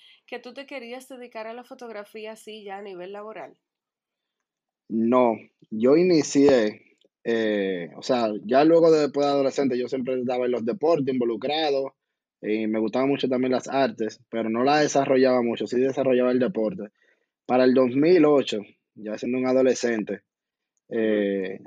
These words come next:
Speaker 2: andando también con mi padre siempre, que trabajé con él durante la adolescencia, eh, en la finca con él, se dedicaba a la agricultura, pues yo entonces tiraba fotos con los celulares, que en esos momentos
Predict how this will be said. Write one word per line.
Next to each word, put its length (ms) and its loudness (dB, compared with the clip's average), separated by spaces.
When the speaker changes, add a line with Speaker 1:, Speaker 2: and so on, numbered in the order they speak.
Speaker 2:
andando 380 2
también 240 4
con 120 4
mi 100 6
padre 380 4
siempre, 300 -4
que 80 -4
trabajé 320 -4
con 220 -2
él 240 0
durante 320 -4
la 60 -4
adolescencia, 800 -6
eh, 640 -2
en 180 2
la 120 2
finca 360 0
con 180 0
él, 200 0
se 160 -6
dedicaba 340 0
a 40 0
la 60 0
agricultura, 640 -4
pues 160 6
yo 280 6
entonces 760 0
tiraba 340 2
fotos 260 -4
con 120 0
los 140 0
celulares, 440 0
que 60 -6
en 60 -4
esos 180 -6
momentos 800 -2